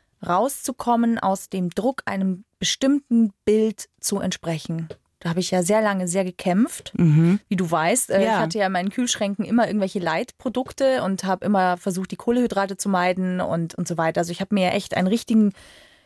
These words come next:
Speaker 1: Hirnfuck gegeben, was Essen anbelangt, ganz lange.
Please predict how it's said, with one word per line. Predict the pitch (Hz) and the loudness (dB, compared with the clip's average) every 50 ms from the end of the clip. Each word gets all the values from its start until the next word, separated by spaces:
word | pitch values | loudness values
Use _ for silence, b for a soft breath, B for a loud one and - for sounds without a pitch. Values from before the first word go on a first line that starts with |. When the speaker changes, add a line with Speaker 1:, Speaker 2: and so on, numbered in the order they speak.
| B B | B B
Speaker 1:
Hirnfuck | - 214 254 277 285 247 - - - - 240 214 - - - - - | 0 2 4 4 4 4 4 2 -2 -4 -4 -4 -4 -8 -16 -12 -8
gegeben, | - 185 160 180 185 175 175 180 170 | -8 -6 -2 2 2 2 2 0 -2
was | 165 170 - - - | -2 -4 -4 -6 -4
Essen | - 214 208 - - 202 185 160 | -2 -2 0 0 0 0 -2 -2
anbelangt, | 160 165 165 165 156 156 156 151 170 202 214 - | -2 -6 -6 -6 -6 -6 -6 -4 -4 -4 -4 -4
ganz | - 180 180 190 - | -4 -4 -2 -2 -2
lange. | 185 170 156 165 170 180 233 285 | -4 -4 -4 -2 -2 -2 -2 -2